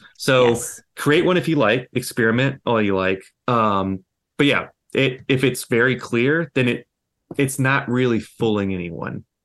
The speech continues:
Speaker 1: But I don't wanna, <laughs> I don't wanna be
Speaker 2: Mm-hmm.
Speaker 1: mean about it. Uh, but no, uh, I have, I have seen some tanukis and been like,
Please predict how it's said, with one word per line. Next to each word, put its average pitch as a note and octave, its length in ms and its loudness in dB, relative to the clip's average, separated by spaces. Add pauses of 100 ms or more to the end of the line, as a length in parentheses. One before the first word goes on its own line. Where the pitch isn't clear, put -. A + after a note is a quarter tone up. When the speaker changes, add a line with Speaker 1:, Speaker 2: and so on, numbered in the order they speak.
Speaker 1:
But C#3+ 120 2
I E3 60 2
don't F#3 140 2
wanna, E3 240 0
<laughs> - 20 -10
I - 320 -2
don't - 160 -2 (300)
wanna D3+ 160 -2
be - 220 0
Speaker 2:
Mm-hmm. F3 160 0
Speaker 1:
mean D#3+ 140 0
about A2+ 280 2
it. A#2 120 -2 (400)
Uh, D#3 160 2
but C#3+ 180 2
no, A#2+ 260 4
uh, A#2+ 480 4
I B2+ 100 2
have, E3 340 0
I D3 140 2
have E3+ 140 2
seen C#3 380 2
some A#2+ 340 0
tanukis G#2+ 500 -2
and G2 100 -2
been G2 160 -2
like, F#2 280 -4